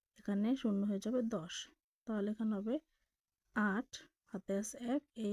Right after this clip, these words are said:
এক আর এই এক শূন্য, তাহলে হবে আটশো নিরানব্বই। আচ্ছা, অঙ্কগুলো দেখো, বিয়োগ করি। চার,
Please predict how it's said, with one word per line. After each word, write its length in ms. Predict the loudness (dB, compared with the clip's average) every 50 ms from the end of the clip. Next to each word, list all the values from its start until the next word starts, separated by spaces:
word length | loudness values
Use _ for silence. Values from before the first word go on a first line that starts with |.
| 0 0
এক 60 | 0 0
আর 60 | 0 2
এই 100 | 2 2 0
এক 60 | -2 -4 -2
শূন্য, 240 | 0 0 0 0 -2 -6 -10 -8
তাহলে 200 | -6 -4 -2 0 0 0
হবে 120 | 2 0 0 -2
আটশো 300 | -4 -8 -6 -2 0 0 0 -2 _ _ _ _ _ _ _ _ _ -12 _ 0
নিরানব্বই। 640 | 2 2 4 2 2 0 -2 -4 -8 -12 -16 -16 -18 -20 _ _ _ _ _ _ _ _ _ _ _ _ _ _ -20 -14 -8 -8
আচ্ছা, 200 | -4 -2 0 0
অঙ্কগুলো 480 | 0 2 2 2 2 4 4 2 2 0
দেখো, 260 | 0 -2 -2 -2 -2 0
বিয়োগ 280 | 0 2 2 2 0 -2 _
করি। 240 | -4 -2 0 2 0 0 -2 _ _ _ _ _ _ _ _ -2
চার, 320 | 0 0 0 2 0 0